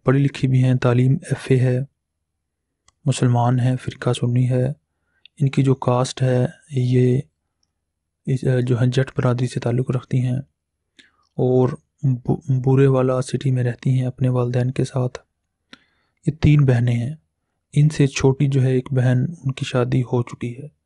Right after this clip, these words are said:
तो इनकी शादी जो है वो नहीं हुई क्योंकि इनकी मंगनी हुई थी, कुछ अरसा मंगनी रही जो कि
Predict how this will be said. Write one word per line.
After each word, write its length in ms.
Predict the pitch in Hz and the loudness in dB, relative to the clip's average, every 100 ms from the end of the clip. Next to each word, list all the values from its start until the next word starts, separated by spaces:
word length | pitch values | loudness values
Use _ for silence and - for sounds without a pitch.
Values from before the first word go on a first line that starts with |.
| _ _ _ _ _ _ _ | _ _ _ _ _ _ _
तो 100 | - 117 117 113 117 - _ _ _ _ _ - | -2 0 0 0 -2 -4 _ _ _ _ _ 0
इनकी 300 | 151 160 156 | 2 2 0
शादी 320 | 143 131 131 | 0 0 -2
जो 120 | 131 | -2
है 160 | 123 127 | -2 -2
वो 440 | 127 127 123 139 - 156 | -4 -2 -2 -4 -10 -10
नहीं 380 | 180 131 120 139 | -4 -2 2 2
हुई 240 | 135 135 131 | 2 2 -2
क्योंकि 540 | - 139 131 131 127 - _ _ _ _ _ | 0 0 2 0 0 -4 _ _ _ _ _
इनकी 240 | 135 139 139 | 0 2 2
मंगनी 300 | 131 135 143 | 4 4 4
हुई 160 | 131 | 2
थी, 120 | 123 | -2
कुछ 200 | - 120 | -2 0
अरसा 200 | 127 117 | -2 0
मंगनी 260 | 123 123 123 | 0 0 0
रही 320 | 123 120 135 | 0 0 0
जो 180 | 127 127 | 0 -2
कि 400 | - 123 151 - | 0 0 0 -6